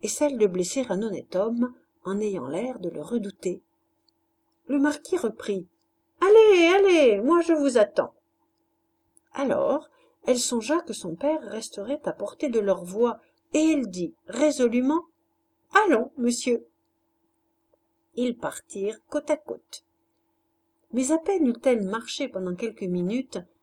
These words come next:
qu'elle se sentit envahie par une émotion poignante, par une peur vague, mystérieuse, peur de la ruine,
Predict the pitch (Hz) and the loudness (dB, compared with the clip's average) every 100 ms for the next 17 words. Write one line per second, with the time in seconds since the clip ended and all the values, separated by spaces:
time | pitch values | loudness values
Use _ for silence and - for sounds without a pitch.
0 | _ _ _ - 247 - 277 - 208 247 | _ _ _ -6 -6 -4 -6 -6 -10 -12
1 | 240 170 170 175 165 131 160 165 170 165 | -10 -10 -8 -4 -4 -4 -8 -12 -12 -8
2 | 180 180 175 175 175 175 - 185 175 165 | -6 -4 -6 -8 -12 -14 -8 -6 -6 -8
3 | 135 - - - _ _ _ _ 262 285 | -10 -12 -14 -14 _ _ _ _ -4 2
4 | 277 277 - 277 269 240 175 175 185 208 | 2 2 4 4 4 0 -8 -6 -2 -2
5 | 202 180 156 _ _ _ - - - 240 | -2 -6 -12 _ _ _ -6 -4 -2 -4
6 | 226 175 175 202 175 - _ _ _ _ | -2 -2 -2 -4 -8 -14 _ _ _ _
7 | _ - 170 160 - 196 254 269 214 214 | _ -16 -10 -8 -6 -2 -2 -2 -4 -2
8 | 233 196 | 0 -2